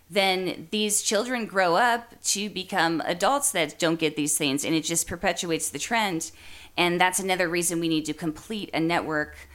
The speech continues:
Um, I was super, like, I love the cap for the city. Um, but one of the metrics for increasing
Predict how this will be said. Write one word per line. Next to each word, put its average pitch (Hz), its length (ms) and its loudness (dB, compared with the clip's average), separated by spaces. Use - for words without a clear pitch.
Um, 139 680 -2
I 190 160 6
was 214 180 2
super, 180 580 2
like, 180 140 4
I 165 100 4
love 180 280 0
the 165 80 -4
cap 156 320 -2
for 202 120 -8
the 151 100 -4
city. 156 500 -4
Um, 156 200 2
but 180 160 2
one 220 140 2
of 214 100 -2
the 202 80 4
metrics 180 800 0
for 165 640 2
increasing 156 1080 0